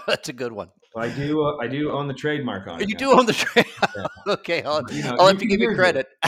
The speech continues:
Speaker 2: You just give me credit. It's
Speaker 1: <laughs>
Speaker 2: fine. I'll, you know. <laughs>
Speaker 1: All right. Well, we're, we're near the end of the podcast.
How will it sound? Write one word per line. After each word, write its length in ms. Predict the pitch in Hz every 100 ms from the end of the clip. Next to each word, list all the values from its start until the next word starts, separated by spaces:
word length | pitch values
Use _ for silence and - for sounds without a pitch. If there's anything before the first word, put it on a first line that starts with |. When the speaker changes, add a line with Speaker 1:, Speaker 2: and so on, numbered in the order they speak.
| -
Speaker 2:
You 100 | 151
just 160 | 190 208
give 100 | 214
me 100 | 208
credit. 300 | 220 208 151
It's 240 | 135 139 147
Speaker 1:
<laughs> 100 | 208
Speaker 2:
fine. 280 | 139 123 135
I'll, 300 | 139 - _ _ _ _ _
you 160 | 117
know. 320 | 110 123 - -
<laughs> 500 | 151 208 190 190 - 190 - -
Speaker 1:
All 80 | 165
right. 180 | 143
Well, 180 | 143 143 151 -
we're, 220 | 160 165
we're 200 | 156 151
near 180 | 160 220
the 120 | 185
end 120 | 170
of 80 | 165
the 80 | 147
podcast. 480 | 151 147 147 139